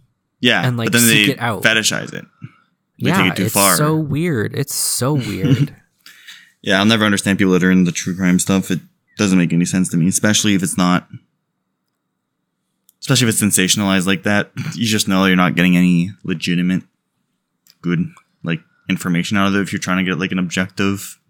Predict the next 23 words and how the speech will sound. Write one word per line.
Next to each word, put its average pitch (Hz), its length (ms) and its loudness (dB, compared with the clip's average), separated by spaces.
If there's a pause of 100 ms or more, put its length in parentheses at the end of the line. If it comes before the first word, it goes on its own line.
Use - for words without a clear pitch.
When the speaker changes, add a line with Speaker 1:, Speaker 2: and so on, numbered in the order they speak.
(180)
Speaker 2:
Yeah, 120 160 -2
Speaker 1:
like, 104 100 -4
Speaker 2:
exactly. 104 400 -2
Speaker 1:
take - 80 -2
on 110 100 2
Speaker 2:
And 113 60 2
Speaker 1:
the - 100 0
Speaker 2:
that, - 40 0
Speaker 1:
case. 117 180 2
Speaker 2:
and - 140 2
that's - 180 -2
just 175 200 -4
it. 190 260 -4
Yeah, 147 340 -4
you're 143 260 -4
watching, 139 800 -4
like, 135 200 -6
through 139 440 -4
the 151 220 -4
eyes 135 320 -4
of 131 120 -10
somebody 127 460 -6
else, 120 500 -6